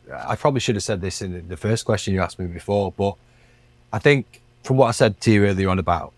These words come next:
how I'd had the idea about wanting to put things together for Ethan when he was old, my son, so that he had something to look back on. I was making notes. There's actually a book I've got on my shelf behind me of Warrington Town when he used to play for them,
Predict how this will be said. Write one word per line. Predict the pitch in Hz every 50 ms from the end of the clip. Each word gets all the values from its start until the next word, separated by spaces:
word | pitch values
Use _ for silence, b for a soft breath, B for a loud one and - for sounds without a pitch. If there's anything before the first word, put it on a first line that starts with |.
| _ -
how | - 95 92 87
I'd | 92 82 -
had | - 95 87
the | 85
idea | 87 95 90 90 85 90 87
about | 85 - 80 92
wanting | 92 92 90 90 90 87 - -
to | 92 85 82 82 85 - _ _ _ _ _ _ _ _ _ -
put | - - -
things | - 101 95 90 - -
together | 98 85 92 87 85 82 82
for | - 87 87
Ethan | 92 95 87 - 90 85 82 - _ _ _ -
when | 92 90 87
he | 87
was | 90 92 85 87
old, | 82 82 85
my | 85
son, | 80 - - 92 87 85 90 -
so | - - 87
that | 78 78
he | 87
had | 92 87 80 -
something | - 82 - - 80 -
to | - 85
look | 82 78
back | - 85 85 - - 90
on. | 82 82 - _ b b b b b b b b b b - -
I | 104
was | 104 104 107 95
making | 107 101 101 - - 98
notes. | 95 101 98 95 90 -
There's | 101 107
actually | 107 - - - 104
a | 87
book | 80 104 101 - -
I've | 101 87
got | 104 90 82
on | 90
my | 85
shelf | 80 - 104 98 101 - -
behind | 85 87 92 95 95 90
me | 87
of | 82 80
Warrington | 87 87 90 87 - - 85 80
Town | - - 90 87 90 87
when | 85 85
he | 82
used | 82 80 - -
to | -
play | - 87 85
for | 82 - 80
them, | 85 87 87 80